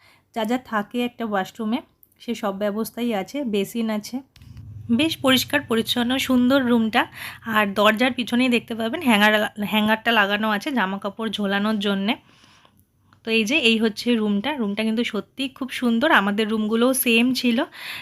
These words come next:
তো আমাদের রুমের মধ্যে একজনদের রুম আমি একটু দেখিয়ে দিচ্ছি আপনাদের, যেটা হচ্ছে ফোর বেডরুম। মানে এটাতে তো একটা বেডে দুজন আর একটা বেডে একজন থাকা যাবে, দেখতেই পেলেন। এবার যে রুমটা দেখাচ্ছি সেখানে হচ্ছে দুটো বেড,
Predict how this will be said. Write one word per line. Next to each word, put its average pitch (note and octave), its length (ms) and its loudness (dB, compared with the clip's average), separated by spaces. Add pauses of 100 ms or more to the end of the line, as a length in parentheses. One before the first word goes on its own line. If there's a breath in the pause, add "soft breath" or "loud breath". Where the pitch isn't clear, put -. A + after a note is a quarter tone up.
(140 loud breath)
তো A3+ 160 -4
আমাদের A#3+ 580 2
রুমের C4+ 240 4
মধ্যে C4+ 520 0
একজনদের A#3 540 2
রুম B3+ 160 4
আমি B3 200 4
একটু A3+ 220 -2
দেখিয়ে A3+ 300 0
দিচ্ছি A3 320 -2
আপনাদের, G#3+ 460 -2
যেটা G#3 240 0
হচ্ছে A3 300 -2
ফোর A3+ 260 2
বেডরুম। F3+ 560 -2 (340)
মানে B3 220 4
এটাতে C4 260 -2
তো D4 140 -4
একটা C4+ 260 -6
বেডে C#4 220 -2
দুজন B3 320 0
আর B3 80 2
একটা A3+ 220 -4
বেডে A3+ 200 -4
একজন G#3 340 -2
থাকা A3 240 -6
যাবে, G#3 200 -2
দেখতেই A#3 320 -4
পেলেন। G#3 340 -2 (340 loud breath)
এবার A3+ 240 0
যে B3 120 4
রুমটা A#3+ 280 2
দেখাচ্ছি B3+ 640 -6 (340)
সেখানে B3 460 2
হচ্ছে B3+ 360 0 (160)
দুটো A#3 280 -2
বেড, B3+ 180 -2